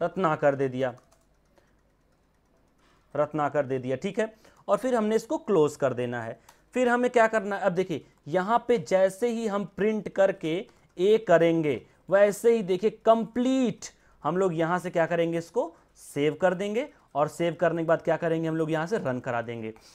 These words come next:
और जैसे ही इसे हम लोग रन कराएंगे, देखिए यहाँ पे कंप्लीट रत्नाकर प्रिंट हो गया है। यानी कंप्लीट प्रिंट करने के लिए क्या करना, हमें डायरेक्ट जिसको,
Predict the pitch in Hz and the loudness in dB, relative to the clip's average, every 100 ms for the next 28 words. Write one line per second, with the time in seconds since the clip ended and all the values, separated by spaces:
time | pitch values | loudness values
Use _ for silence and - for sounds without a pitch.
0 | - 156 156 214 226 226 254 233 233 220 | -4 -2 2 4 4 2 -4 -2 -2 2
1 | 202 185 202 190 196 175 165 185 170 160 | 2 2 2 -2 0 -2 -4 -4 -2 -2
2 | - 165 - 190 180 208 220 196 160 151 | -4 -8 -4 -6 -4 -6 -6 -4 -4 -4
3 | 147 135 190 - - 107 104 107 104 98 | -6 -6 -6 -10 -10 -12 -10 -14 -14 -14
4 | 107 _ - - 135 190 247 233 208 202 | -18 _ -20 -10 0 0 0 0 -2 0
5 | 220 247 - 220 226 214 220 220 220 214 | -4 -4 -4 -4 -2 -2 0 0 0 2
6 | 208 208 220 208 214 185 190 208 185 160 | 0 -2 -4 -2 0 2 2 0 -4 -10
7 | - - 214 | -10 -2 -2